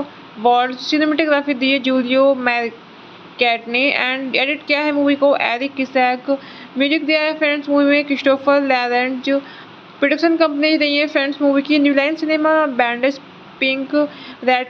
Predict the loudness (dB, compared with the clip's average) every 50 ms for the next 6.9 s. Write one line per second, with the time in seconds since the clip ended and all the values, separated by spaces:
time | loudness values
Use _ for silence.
0 | -4 -2 -2 -2 0 -2 -2 -4 -2 -2 0 -2 0 0 0 0 0 -2 -2 -2
1 | -2 -2 -2 -2 0 0 0 -2 0 -2 0 0 2 0 0 2 0 0 2 0
2 | 0 2 2 2 2 0 -2 -6 -6 -4 0 0 2 2 0 0 0 0 0 0
3 | -2 -10 -20 -20 -20 -18 -6 0 2 2 2 2 0 0 0 0 0 0 0 0
4 | 0 0 0 0 -2 0 0 0 2 0 0 0 0 0 2 4 4 4 2 2
5 | 0 0 2 2 2 2 2 0 -2 -2 -2 0 2 2 4 2 2 0 0 2
6 | 2 2 2 2 0 0 2 2 2 2 2 2 2 2 2 2 0